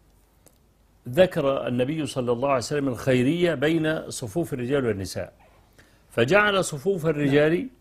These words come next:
خ-، الخيرية صفوف الرجال في الأول، وجعل صفوف النساء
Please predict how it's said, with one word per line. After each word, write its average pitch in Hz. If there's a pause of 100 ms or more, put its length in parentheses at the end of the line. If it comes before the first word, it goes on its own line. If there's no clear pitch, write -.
(380)
خ-، -
الخيرية 123
صفوف 147
الرجال 139
في 156
الأول، 110 (960)
وجعل 180 (560)
صفوف 143
النساء 127